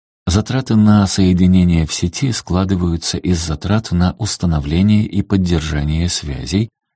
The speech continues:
энергозатрат на передачу информации по каналам связи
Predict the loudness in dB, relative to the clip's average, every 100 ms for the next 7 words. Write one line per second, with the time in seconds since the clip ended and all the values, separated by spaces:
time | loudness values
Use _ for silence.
0 | _ 2 2 4 2 0 -2 -2 -4 -2
1 | -2 -2 -2 -4 -4 -4 -6 -6 -6 -4
2 | -2 -2 -4 -6 -6 -8 -6 -4 -4 -4
3 | -6 -2 0 0 -2